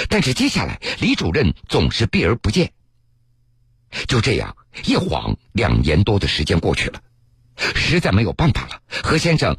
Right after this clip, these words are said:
只能向大连市公安局保税区分局报了案。接到报警以后，警方立即展开调查。经调查，这个自称是世界海洋城市筹委会的李主任，他的真名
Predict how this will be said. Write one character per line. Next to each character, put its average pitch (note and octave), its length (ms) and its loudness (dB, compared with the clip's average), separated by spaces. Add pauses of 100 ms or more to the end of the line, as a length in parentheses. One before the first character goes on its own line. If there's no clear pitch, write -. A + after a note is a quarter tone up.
(140)
只 B2 120 0
能 G#2 160 4
向 A2 280 0 (100)
大 C#3 160 0
连 D#2+ 220 2
市 G#2 140 0
公 E3 160 2
安 E3+ 200 4
局 F2+ 300 0 (180)
保 F2 220 0
税 - 180 0
区 - 220 2
分 A3+ 220 2
局 G2+ 400 0 (180)
报 E2 140 0
了 B1 100 -4
案。 C2+ 220 -4 (1600)
接 C#4+ 160 2
到 G#3+ 140 0
报 E3 200 0
警 E3 200 2
以 - 60 -2
后， - 360 0 (100)
警 G2 200 2
方 E3 260 2 (140)
立 E3 240 2
即 - 180 0
展 - 200 -4
开 - 140 -2
调 - 140 -2
查。 - 220 -6 (1160)
经 E3+ 140 2
调 B2 120 0
查， - 300 -6 (340)
这 C#4 120 0
个 D#3 100 4
自 C#3 160 0
称 D#3+ 200 2
是 - 260 0 (100)
世 F3+ 240 2
界 A2 160 0
海 - 200 -4
洋 B2 200 2
城 C3+ 260 0
市 A#2+ 160 0
筹 - 200 0
委 D#3+ 160 0
会 G#2+ 160 -2
的 D#2 100 0
李 - 140 2
主 - 160 -4
任， - 220 2 (140)
他 - 140 -2
的 - 100 0
真 - 160 2
名 A#2 320 2